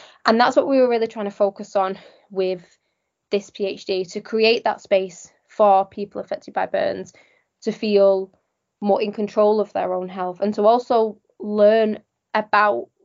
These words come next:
burn injuries and the impact of burns from someone who's been there, from parents who have children with burns,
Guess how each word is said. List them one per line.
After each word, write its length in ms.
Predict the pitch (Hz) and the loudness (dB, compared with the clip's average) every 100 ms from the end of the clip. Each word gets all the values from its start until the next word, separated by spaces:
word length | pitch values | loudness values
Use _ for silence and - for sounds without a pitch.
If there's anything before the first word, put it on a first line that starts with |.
| _ _ | _ _
burn 280 | 220 214 214 | -2 0 -2
injuries 480 | 196 185 190 190 185 | -6 -10 -6 -6 -6
and 160 | 202 | -8
the 120 | 190 190 | -6 -6
impact 380 | 202 202 - | -6 -8 -8
of 160 | 185 _ | -16 _
burns 440 | 202 202 196 190 - _ _ _ _ | 0 0 -2 -8 -16 _ _ _ _
from 180 | - 226 | -6 -2
someone 260 | 262 285 | 2 2
who's 160 | 302 277 | 2 0
been 220 | 269 269 | 2 2
there, 200 | 226 190 | 2 -2
from 200 | 202 220 | -4 -6
parents 380 | 220 233 233 196 | 0 2 2 -2
who 120 | 220 | -2
have 120 | 202 | -2
children 380 | 202 202 196 190 | 0 0 0 -2
with 180 | 180 180 | -8 -6
burns, 460 | 180 180 180 180 | -4 -4 -6 -12